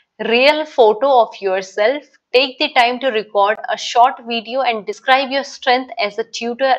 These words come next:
in description। तो, तो description में आपको ये बताना होगा कि आप as a tutor आपकी strength क्या-क्या है, साथ ही आपको अपनी real photograph यहाँ पे upload करनी है। और आप जो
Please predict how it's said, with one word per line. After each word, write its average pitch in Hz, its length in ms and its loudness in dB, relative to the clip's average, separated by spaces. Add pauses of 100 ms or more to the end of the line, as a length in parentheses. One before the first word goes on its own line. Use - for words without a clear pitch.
in 226 160 -4
description। 185 600 -8
तो, 214 80 -10 (840)
तो 233 60 -2
description 311 520 0
में 330 100 2
आपको 320 220 4
ये 247 300 0
बताना 269 360 2
होगा 269 240 0
कि 285 140 -2
आप 277 200 4 (100)
as 220 180 -2
a 262 120 -6
tutor 247 460 -2 (180)
आपकी 214 220 -8
strength 226 460 -2 (120)
क्या-क्या 254 360 2
है, 262 180 -2
साथ 214 380 0
ही 240 60 0
आपको 220 240 0
अपनी 214 220 -2
real 220 400 2
photograph 247 500 2
यहाँ 254 220 -2
पे 247 60 0
upload 240 440 -2
करनी 233 340 -2
है। 254 160 -4 (420)
और 233 100 4
आप 247 180 4
जो 311 60 0